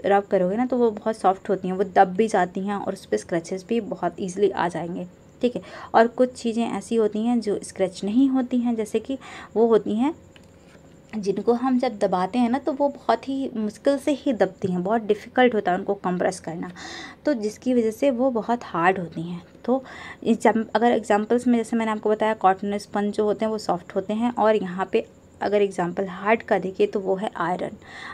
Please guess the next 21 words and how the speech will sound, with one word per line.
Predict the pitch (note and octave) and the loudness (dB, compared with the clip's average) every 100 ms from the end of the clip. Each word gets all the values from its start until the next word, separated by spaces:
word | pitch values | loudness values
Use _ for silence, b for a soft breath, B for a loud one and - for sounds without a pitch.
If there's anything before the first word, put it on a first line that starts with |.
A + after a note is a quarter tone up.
| - | 2
आयरन | G3+ G#3+ A#3+ | 4 6 4
होता | A#3 A3+ B3 | 2 0 0
है | B3+ | 0
वो | C4 | -2
हार्ड | G#3+ F3 F3 | 0 0 0
होता | F3 E3 F3 | -4 -8 -12
है। | F3 B B B G3 | -14 B B B 0
अगर | G#3 A#3+ | 6 6
हम | B3+ C4 | 6 4
इनको | B3 C4 A#3+ - | 4 4 2 4
और | G3+ B3 | 8 8
एक | B3 G#3+ - | 8 2 4
पार्ट | F#3 F3 F#3+ | 4 4 0
में | F#3 | 0
देखें | F3+ F3+ A3+ A3+ G#3 | 0 0 -4 0 4
वो | G#3+ G#3 | 4 4
एक | G3+ E3+ | 2 2
आ | |
जाता | F3 E3 A#3 | -2 0 0
है | |
soluble | A#3+ G#3+ G#3 A#3+ G3+ G3 | 2 4 6 6 6 4